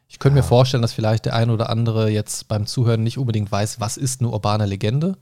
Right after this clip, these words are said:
Speaker 2: Mhm.
Speaker 1: Und spätestens jetzt aber wissen sollte, „Ach ja, das sind diese Dinge.“ Also ich glaube,
Speaker 2: Ganz genau.
Speaker 1: gehört hat sowas jeder schon mal in irgendeiner Form.
Speaker 2: Ja, vielleicht nicht als urbane Legende,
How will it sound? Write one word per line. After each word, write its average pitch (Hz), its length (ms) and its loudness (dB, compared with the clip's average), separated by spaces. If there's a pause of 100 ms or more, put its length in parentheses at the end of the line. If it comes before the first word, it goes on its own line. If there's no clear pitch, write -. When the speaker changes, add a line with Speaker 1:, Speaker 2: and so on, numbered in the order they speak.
(240)
Speaker 2:
Mhm. 117 200 0
Speaker 1:
Und - 100 -8
spätestens 110 440 -4
jetzt 113 180 -2
aber 107 180 -2
wissen 110 160 -4
sollte, 101 220 -2
„Ach - 120 -4
ja, 104 140 0
das 98 140 -4
sind 104 140 -4
diese 98 180 -2
Dinge.“ 104 300 -6
Also 104 160 -2
ich 104 100 -6
glaube, 117 200 2
Speaker 2:
Ganz - 100 -12
genau. 107 140 6
Speaker 1:
gehört 170 180 8
hat 131 160 2
sowas 113 320 4
jeder 139 260 4
schon 151 220 0
mal 143 240 2
in 131 100 -2
irgendeiner 127 340 4
Form. 127 460 2 (320)
Speaker 2:
Ja, 92 80 -4
vielleicht 92 360 0
nicht - 300 -6
als 101 360 0
urbane 90 400 0
Legende, 85 460 -6